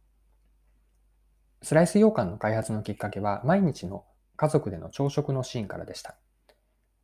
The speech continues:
おかみの吉村さんの長男が食パントーストにスライスチーズを乗せて食べていて、まあ、次男はあんこをトーストに塗っていたんですが、その様子が塗りにくそうなのを見て、羊羹をスライスチーズみたいにできないかと思ったことからです。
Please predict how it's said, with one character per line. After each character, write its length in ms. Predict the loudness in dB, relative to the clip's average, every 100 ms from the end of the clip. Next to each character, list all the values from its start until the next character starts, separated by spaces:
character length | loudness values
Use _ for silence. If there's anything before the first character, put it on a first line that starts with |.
| _ _ _ _
お 60 | 2
か 100 | 4
み 80 | 4
の 100 | 0
吉 220 | -2 0
村 140 | 0
さ 120 | -2 -6
ん 60 |
の 100 | -14
長 200 | -6 -4 -4
男 140 | -6
が 300 | -10 -10 -12 _
食 320 | -8 -4 0
パ 140 | 2
ン 80 | 2
ト 120 | 2
ー 20 | 0
ス 100 | 0
ト 100 | -12
に 120 | -12
ス 140 | -4
ラ 80 | -2
イ 60 | 0
ス 140 | -2
チ 140 | 0
ー 80 | 0
ズ 80 | 0
を 60 | -8
乗 120 | -8
せ 140 | -8
て 80 | -8 -6
食 120 | -6
べ 60 | -6
て 120 | -8
い 60 |
て、 280 | -4 -4 -6 _ _ _ -8
ま 60 |
あ、 20 |
次 140 | 0 2
男 200 | 2 0
は 220 | -6 -8 _ _ -4
あ 80 |
ん 80 | -2
こ 180 | 4 4
を 100 | 4
ト 100 | 0
ー 20 |
ス 100 | -4
ト 100 | -4
に 180 | -10 -12 -18 _
塗 80 | -6
っ 40 |
て 120 | -2
い 80 | -2
た 100 | -2
ん 60 | -6
で 80 | -4
す 100 | 0
が、 180 | 0 -2 -20 _
そ 180 | -6 0
の 80 | 2
様 120 | 2
子 120 | 4
が 140 | 2
塗 140 | 2 0
り 60 |
に 140 | 0 0
く 100 | 0
そ 200 | 0 0
う 20 |
な 100 | -2
の 80 | -8
を 60 |
見 100 | -14
て、 340 | -4 -2 -2 -8 _ _ _ _ _ _ _ -2
羊 220 | 0 0
羹 240 | -2 -2
を 80 | -4
ス 140 | -4 0
ラ 100 | 0
イ 60 |
ス 160 | 0 -2
チ 160 | 4
ー 60 | 4
ズ 100 | 4
み 100 | -2
た 120 | -6
い 40 | -8
に 80 |
で 140 | -4 -2
き 80 | 0
な 100 | -2
い 60 |
か 140 | -4 -6
と 80 | -2
思 180 | 0 -2
っ 80 |
た 100 | -6
こ 120 | -12 -10
と 80 |
か 120 | -10 -10
ら 80 |
で 80 | -10
す。 160 | -14